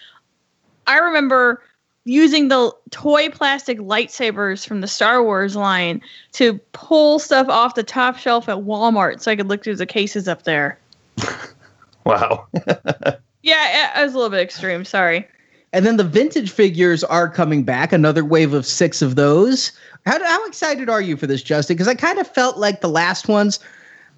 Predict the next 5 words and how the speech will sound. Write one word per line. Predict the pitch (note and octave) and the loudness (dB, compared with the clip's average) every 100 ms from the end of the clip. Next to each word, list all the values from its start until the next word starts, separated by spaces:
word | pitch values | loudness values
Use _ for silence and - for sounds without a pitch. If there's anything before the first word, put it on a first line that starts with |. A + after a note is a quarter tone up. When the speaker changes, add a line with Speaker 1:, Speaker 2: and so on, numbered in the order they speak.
| _ _ _ _ _ _ _ A3 | _ _ _ _ _ _ _ -2
Speaker 3:
they | C#4+ | 2
weren't | E4 F4 F#4+ E4+ - _ _ _ _ _ _ _ - | 2 2 2 0 -4 _ _ _ _ _ _ _ -12
Star | G#3 - B3 A#3 | -8 0 2 2
Wars | G#3 G3 D3+ | 2 0 0
vintage | C#3 E3+ E3 - D3+ C3 - - - | 2 2 2 2 2 2 -4 -8 -10